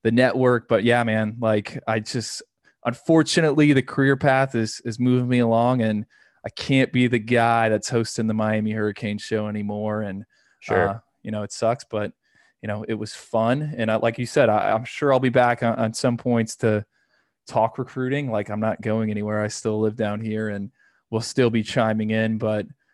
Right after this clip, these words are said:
Speaker 1: on to bigger, I, I don't know about better, but definitely bigger things.
Speaker 2: <laughs> Yeah,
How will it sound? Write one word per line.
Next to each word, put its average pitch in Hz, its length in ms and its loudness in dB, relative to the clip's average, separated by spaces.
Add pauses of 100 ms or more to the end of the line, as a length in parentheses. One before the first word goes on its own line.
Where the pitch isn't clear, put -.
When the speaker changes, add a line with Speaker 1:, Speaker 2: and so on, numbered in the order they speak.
(200)
Speaker 1:
on 123 260 0
to 127 140 -4
bigger, 123 760 2 (320)
I, 110 140 -2 (100)
I 117 60 2
don't 135 80 2
know 131 140 2
about 110 120 -2
better, 110 360 2
but 101 220 -6 (100)
definitely 117 320 -2
bigger 104 320 -6
things. 110 680 -10
Speaker 2:
<laughs> - 40 -20 (580)
Yeah, 110 260 2